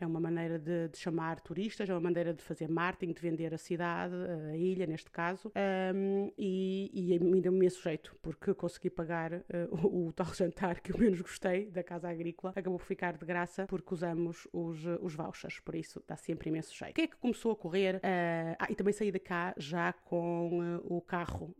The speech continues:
eh, reservado, por isso foi uma questão de, de fazer a viagem, chegar ao aeroporto, levantar o carro, hã? Com os meus filhos sempre a criticar a minha condução, ahm, e fomos, eh, para, para, para o hotel, demos uma, uma, uma breve passagem, eh, em Ponta Delgada e depois fomos para o hotel.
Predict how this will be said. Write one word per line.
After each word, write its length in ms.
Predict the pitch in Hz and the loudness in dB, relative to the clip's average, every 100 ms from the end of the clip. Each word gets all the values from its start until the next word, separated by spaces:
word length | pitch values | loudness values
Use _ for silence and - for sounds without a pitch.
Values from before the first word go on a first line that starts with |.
| - | -6
eh, 440 | 170 160 160 170 165 | -2 -2 -2 -4 -8
reservado, 560 | 160 160 156 139 - | -4 -4 -2 -4 -4
por 80 | 147 | -10
isso 160 | - - | -10 -4
foi 120 | 170 | -4
uma 100 | 160 | -4
questão 320 | - 160 160 | -4 -4 -2
de, 280 | 160 160 160 | -2 -2 -4
de 120 | 165 | -4
fazer 320 | 170 160 170 | -6 -2 -2
a 60 | 165 | -2
viagem, 480 | 180 196 220 226 240 | 0 0 0 0 -4
chegar 180 | - | -2
ao 60 | 139 | -4
aeroporto, 540 | 160 185 294 302 - | -2 -2 0 -2 -2
levantar 400 | 240 156 156 156 | -10 -6 -6 -4
o 40 | 170 | -6
carro, 380 | - 302 - - | -2 -2 -2 0
hã? 160 | 190 285 | 0 0
Com 100 | - | -6
os 60 | 170 | 0
meus 180 | 165 - | 0 0
filhos 300 | 190 170 - | -2 -2 -2
sempre 200 | 165 170 | -4 -4
a 40 | |
criticar 420 | 170 170 170 170 | -8 -6 -6 -6
a 40 | 165 | 2
minha 180 | 170 | 2
condução, 540 | 175 180 185 - 240 339 | 4 0 -2 0 0 2
ahm, 680 | 220 220 220 214 220 226 277 - | 4 4 4 2 2 2 0 -2
e 200 | 185 185 | -2 -2
fomos, 500 | - 175 175 - - - | -4 -2 -2 -4 -12 -4
eh, 640 | 156 156 147 - - - - - - | -2 -2 -2 -4 -4 -6 -10 -16 -8
para, 240 | 175 170 | -4 -4
para, 240 | - - - | -4 -6 -4
para 160 | 170 | -4
o 20 | 160 | -4
hotel, 240 | - 123 | -2 -4
demos 240 | 156 160 | -4 -4
uma, 160 | 165 160 | -2 -2
uma, 840 | 160 208 202 160 151 151 156 160 156 190 | -2 -4 -4 -4 -4 -6 -6 -6 -8 -6
uma 200 | 190 156 | -6 -4
breve 360 | 170 170 160 | -2 -2 -4
passagem, 760 | - 165 175 165 160 170 165 165 | -8 -6 -2 -2 0 0 0 0
eh, 260 | 165 160 - | -2 -4 -4
em 100 | 175 | -4
Ponta 240 | 170 170 | -4 -2
Delgada 640 | 165 180 202 226 226 220 - | -2 -2 0 0 0 0 -4
e 80 | |
depois 260 | 170 - 160 | -6 -6 -8
fomos 360 | - 165 160 - | -4 -4 -4 -6
para 160 | 156 | -6
o 40 | 147 | -6
hotel. 200 | - | -6